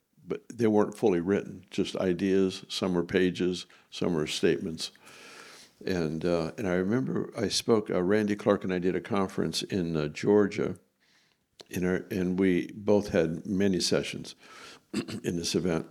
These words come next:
And when I was on the plane flying back, I realized the sequence <clears throat> of sessions that I did, I think I did five, five sessions. <clears throat>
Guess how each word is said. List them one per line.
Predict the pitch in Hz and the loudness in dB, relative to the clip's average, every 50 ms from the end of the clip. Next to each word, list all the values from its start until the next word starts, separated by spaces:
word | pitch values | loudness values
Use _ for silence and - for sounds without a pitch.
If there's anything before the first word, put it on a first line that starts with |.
| - _ - | -14 _ -6
And | - 92 | -4 -2
when | 92 98 95 | -2 -2 -2
I | 90 90 | 0 -2
was | 90 85 92 | -2 0 0
on | 107 117 123 | 0 2 2
the | 123 117 | 0 -2
plane | - - 113 104 98 | 0 0 0 0 0
flying | - - 101 95 92 92 92 | 0 -2 -2 0 0 0 0
back, | 90 104 98 85 80 - - - - | 2 2 2 2 2 -2 -4 -8 -8
I | - 95 | -6 -4
realized | 92 90 104 113 113 101 92 87 85 92 90 - - - _ _ _ _ _ _ _ _ _ _ - _ _ _ _ _ _ - - - - _ - | -2 0 2 2 4 4 2 2 0 0 -2 -6 -10 -16 _ _ _ _ _ _ _ _ _ _ -20 _ _ _ _ _ _ -14 -14 -14 -14 _ -6
the | - 104 101 | -2 0 0
sequence | - - - - 143 139 139 - - 123 117 113 101 - - - - - - _ _ _ _ _ _ - | 0 0 2 2 2 2 2 0 0 0 0 0 -2 -4 -6 -6 -8 -10 -18 _ _ _ _ _ _ -10
<clears throat> | - 104 95 80 - - _ _ _ _ _ _ _ _ - | -8 -8 -8 -8 -12 -16 _ _ _ _ _ _ _ _ -2
of | 107 92 90 90 104 | 0 0 0 0 0
sessions | - - - 120 107 - - 107 101 95 85 | -2 2 2 2 2 2 0 -2 -2 -2 -2
that | 92 95 | -2 0
I | 98 92 | 0 0
did, | 90 92 95 - | 0 0 -2 -4
I | - | -4
think | - 123 117 | -4 -2 0
I | 98 | 0
did | 90 87 87 87 | 0 0 -2 -4
five, | - 113 113 113 - _ _ _ _ _ _ | -2 -4 -4 -4 -6 _ _ _ _ _ _
five | - - 95 - | -8 -6 -6 -4
sessions. | - - 117 - - - - - - - | -2 -2 -2 -4 -4 -8 -12 -14 -20 -20
<clears throat> | _ | _